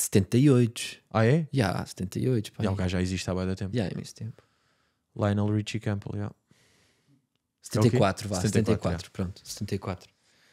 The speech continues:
Speaker 1: Vá, não, não é assim, não
Speaker 2: Mas
Speaker 1: é
Speaker 2: deu
Speaker 1: assim
Speaker 2: um bom
Speaker 1: tanto.
Speaker 2: show? O que é que sentiste? Viste o show ou não?
Speaker 1: Epá, já, deu, deu um, deu um bom show, claro. Tipo, mano, toda a gente conhece o E D B também é um festival, sei lá, a malta mais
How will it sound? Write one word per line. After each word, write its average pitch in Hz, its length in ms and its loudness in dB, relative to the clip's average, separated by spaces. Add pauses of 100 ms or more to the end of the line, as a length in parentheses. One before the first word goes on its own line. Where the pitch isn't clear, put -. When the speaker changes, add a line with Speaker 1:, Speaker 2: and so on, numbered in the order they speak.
(140)
Speaker 1:
Vá, 110 220 4
não, 92 260 0
não 101 180 0
é 98 80 0
assim, 101 240 -2
não 101 120 2
Speaker 2:
Mas 143 160 8
Speaker 1:
é - 20 0
Speaker 2:
deu 160 100 8
Speaker 1:
assim 165 60 6
Speaker 2:
um - 20 4
bom 160 80 6
Speaker 1:
tanto. 151 100 6
Speaker 2:
show? 170 260 4
O 131 80 -4
que 143 100 -4
é - 20 2
que 123 60 -6
sentiste? 131 400 -4
Viste 127 240 2
o 143 40 2
show 131 180 4
ou 107 100 2
não? 107 120 0
Speaker 1:
Epá, 156 340 4
já, 151 220 6
deu, 139 280 6
deu 135 180 8
um, 143 260 6
deu 147 180 4
um - 20 6
bom 147 160 6
show, 147 240 4
claro. - 300 -2
Tipo, - 140 -18 (360)
mano, 92 260 -4
toda 107 180 2
a 104 40 4
gente 110 200 0
conhece - 340 0 (800)
o 131 120 8
E 120 40 8
D 120 100 6
B 120 120 4
também 123 220 4
é 127 40 6
um 123 60 4
festival, 123 420 4
sei 127 140 -2
lá, 117 120 -2 (100)
a 147 60 -6
malta 120 260 0
mais 120 360 -2